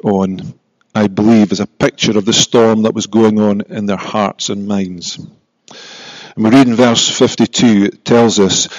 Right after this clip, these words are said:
the disciples couldn't understand about the loaves from the previous miracle of Jesus feeding the five thousand, and their hearts were hardened.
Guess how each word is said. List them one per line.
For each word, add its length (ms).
the 80
disciples 580
couldn't 300
understand 720
about 340
the 80
loaves 400
from 140
the 80
previous 500
miracle 400
of 80
Jesus 580
feeding 320
the 80
five 320
thousand, 640
and 140
their 80
hearts 720
were 160
hardened. 960